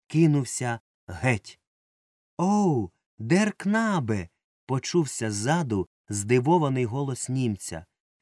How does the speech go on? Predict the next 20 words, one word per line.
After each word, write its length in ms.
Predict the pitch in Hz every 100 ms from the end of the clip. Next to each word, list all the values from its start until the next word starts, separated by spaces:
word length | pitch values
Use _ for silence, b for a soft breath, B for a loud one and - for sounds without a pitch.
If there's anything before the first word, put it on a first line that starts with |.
| _ _
Що 400 | - - - 185
той 400 | - 170 170 139 -
іще 520 | 135 127 - - 151
казав, 600 | - 98 101 147 165 104 - _ -
Журавель 640 | 101 113 123 117 139 160 151
уже 300 | 113 101 123
не 120 | 113
чув. 440 | - - 104 82 82 _ _ _ _ -
Він 300 | 110 185 165
біг 240 | 135 143
так, 400 | - 196 202 - _ _ -
як 260 | 147 -
не 140 | 151 156
бігав 380 | 190 175 165
ніколи 520 | 139 143 - 180 180 170
в 80 |
житті. 580 | 127 147 - - 113 80 _ _ _ _
Серце 600 | - - 170 160 - 135
його 300 | 123 117 123
завмирало. 840 | 104 131 127 131 127 113 90 82